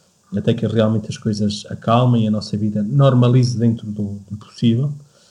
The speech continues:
Eh, mas acredito que o futebol americano vai haver, até porque só, só começa lá para setembro,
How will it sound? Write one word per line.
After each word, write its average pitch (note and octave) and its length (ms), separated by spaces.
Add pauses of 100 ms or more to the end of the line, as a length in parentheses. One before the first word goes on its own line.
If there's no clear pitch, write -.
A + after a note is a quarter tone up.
(340)
Eh, A2+ 1000 (300)
mas B2 680
acredito B2 420
que - 60
o - 40
futebol A#2+ 220
americano A#2 420
vai G#2+ 180
haver, A2 160
até A2+ 200
porque - 260
só, G2+ 360
só - 140
começa A2 360
lá A2 120
para A2 160
setembro, G#2 400